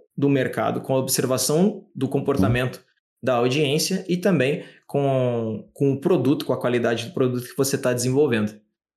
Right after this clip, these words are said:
Speaker 2: Uhum.
Speaker 1: Então, essa é minha, essa seria a minha resposta pra essa pergunta.
Speaker 2: E não só isso, como também eu acho que o estudar fora, né? Tipo, você analisar o que tá acontecendo também no YouTube de fora, a gente vê que, tipo, grandes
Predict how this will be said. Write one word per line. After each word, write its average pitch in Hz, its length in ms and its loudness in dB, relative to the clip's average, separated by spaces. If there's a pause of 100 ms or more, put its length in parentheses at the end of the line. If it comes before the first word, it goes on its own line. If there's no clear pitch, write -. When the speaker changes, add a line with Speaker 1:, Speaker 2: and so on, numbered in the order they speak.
(140)
Speaker 2:
Uhum. 92 60 2
Speaker 1:
Então, 104 720 2 (240)
essa 110 220 -4
é - 20 -2
minha, 120 200 -4
essa 117 160 -2
seria 120 160 0
a 120 40 -2
minha 120 100 2
resposta 123 640 0 (260)
pra 123 120 0
essa 120 160 -2
pergunta. 123 440 0 (280)
Speaker 2:
E 101 200 2
não 110 160 4
só - 140 -2
isso, - 220 -2
como 180 240 0
também 165 300 2
eu 160 40 2
acho 160 260 -2
que 143 540 2 (100)
o 123 60 2
estudar 120 840 0 (360)
fora, 131 320 2
né? 117 220 2
Tipo, 95 340 -2
você 95 300 2
analisar 107 540 2
o 110 40 2
que - 80 -8
tá 147 100 -6
acontecendo 120 540 0
também 110 360 0
no 110 340 2
YouTube 104 320 0
de 98 100 0
fora, 110 220 -2
a 117 60 0
gente 113 80 -2
vê 110 100 0
que, 120 160 -2
tipo, 120 400 -2 (240)
grandes 135 540 2